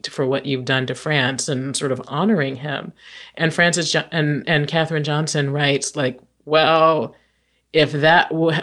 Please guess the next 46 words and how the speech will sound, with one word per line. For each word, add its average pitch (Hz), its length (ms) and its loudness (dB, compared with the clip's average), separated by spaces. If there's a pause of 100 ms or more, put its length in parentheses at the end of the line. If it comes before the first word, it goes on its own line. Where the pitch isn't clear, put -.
had 151 180 2
happened 151 420 0
in 143 100 0
the 143 100 2
U 143 240 2
S, 196 260 4
someone 151 420 0
would 151 160 4
have 143 120 -2
stuck - 340 -2
a 131 80 2
bomb 180 560 4
under 123 240 -4
the 113 100 -10
car." - 480 -10 (360)
Right? 190 300 6
Like, 185 180 6
the 175 100 6
very 196 460 6
just 175 220 0
kind 170 180 2
of, 143 160 0 (560)
I 156 140 2
don't 202 100 8
know 196 140 8
what 190 160 6
the 175 140 0
dynamics 170 460 0
are 160 240 6
that 143 220 2
are 135 80 4
here, 156 400 2
but 131 160 -2
they 165 160 6
are 135 140 4
not 131 420 0
the 180 120 4
ones 160 340 2
that 147 140 0
I'm 139 180 0
used 214 320 0
to. 139 260 4 (1160)
And 233 420 2
African 180 400 -2
American 165 760 0
men 190 560 2